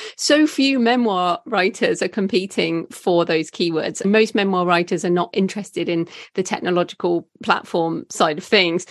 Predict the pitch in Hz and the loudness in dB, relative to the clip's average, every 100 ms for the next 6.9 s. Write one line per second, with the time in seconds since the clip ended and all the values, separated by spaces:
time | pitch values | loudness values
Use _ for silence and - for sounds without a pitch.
0 | - - 190 202 - 185 175 170 165 - | -16 -8 -4 -4 0 0 2 0 -2 -2
1 | 214 233 226 - 170 208 - - 339 403 | 0 0 -2 -2 0 -2 -4 0 4 4
2 | 370 - - 247 233 220 196 214 202 - | 2 -2 -6 -2 -2 -2 0 0 0 0
3 | 277 294 202 185 180 - 180 170 - - | 4 4 4 0 -6 -4 0 0 -2 -18
4 | - _ - 220 208 208 202 196 - - | -20 _ -2 0 2 2 0 -2 -6 -4
5 | 190 - - 220 - 196 - 185 196 190 | 0 0 0 -2 -2 -4 -4 -4 0 0
6 | 180 175 - 196 202 196 190 185 | 2 0 0 2 2 2 -2 -2